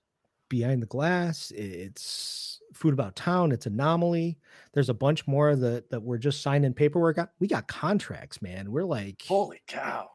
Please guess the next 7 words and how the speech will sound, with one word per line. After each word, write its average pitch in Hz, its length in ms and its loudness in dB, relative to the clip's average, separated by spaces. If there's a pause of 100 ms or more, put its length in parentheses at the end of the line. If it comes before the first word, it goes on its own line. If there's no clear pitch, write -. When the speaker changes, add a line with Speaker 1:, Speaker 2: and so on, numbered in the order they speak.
Speaker 1:
we're 165 200 4
officially 147 440 2
Speaker 2:
Like, 117 160 6
official, 104 500 6
Speaker 1:
official. - 20 -
Speaker 2:
official. 87 580 -4 (280)
Speaker 1:
We're, 147 180 2